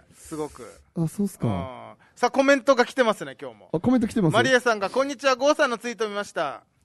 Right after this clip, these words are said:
Speaker 1: 那覇は時差があるかと思いました。」つって。
Speaker 2: <laughs>
Speaker 1: 確かに時差あるんですよ。
Speaker 2: ないないない。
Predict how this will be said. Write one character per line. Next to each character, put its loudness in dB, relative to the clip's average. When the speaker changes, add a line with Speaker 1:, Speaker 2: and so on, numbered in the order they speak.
Speaker 1:
那 2
覇 4
は 4
時 -14
差 2
が 6
あ 6
る 0
か 0
と -4
思 -2
い -4
ま -4
し -18
た。」 -4
つ -20
っ -20
て。 -20
Speaker 2:
<laughs> -4
Speaker 1:
確 -2
か 2
に -4
時 -12
差 4
あ 8
る 2
ん -4
で 2
す -10
よ。 -2
Speaker 2:
な 4
い 6
な 6
い 4
な 2
い。 -2